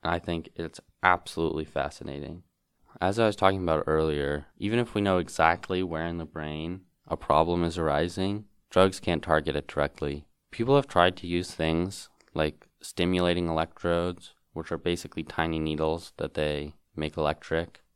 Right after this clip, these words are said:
which causes the neurons in your brain to start firing. This also is pretty unspecific, and it also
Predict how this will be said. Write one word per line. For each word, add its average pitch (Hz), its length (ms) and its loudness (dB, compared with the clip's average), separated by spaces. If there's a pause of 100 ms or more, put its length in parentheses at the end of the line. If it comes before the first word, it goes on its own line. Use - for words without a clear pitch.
(520)
which 80 220 -6
causes 78 400 2
the 80 80 -4
neurons 76 360 -2
in 78 80 -4
your 73 80 -4
brain 76 380 -4
to 85 140 -8
start - 280 -4
firing. 80 540 -2 (880)
This 104 200 0
also 90 360 4
is 82 120 0
pretty 82 220 -2
unspecific, - 920 -4 (100)
and 85 100 -2
it 85 80 2
also 82 800 4